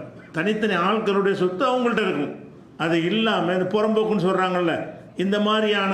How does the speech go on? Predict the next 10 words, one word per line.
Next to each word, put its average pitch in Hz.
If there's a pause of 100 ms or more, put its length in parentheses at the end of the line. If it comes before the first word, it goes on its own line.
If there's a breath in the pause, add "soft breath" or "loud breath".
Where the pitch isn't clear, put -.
(160)
பொதுவான 233 (200)
சொத்துக்கள் 180
எல்லாம் 175
இருக்கும் 165
என்று 151
சொன்னால் 151 (540 loud breath)
அதுவும் 247
இவங்க 202
கைப்பற்றி 175
கொண்டு 151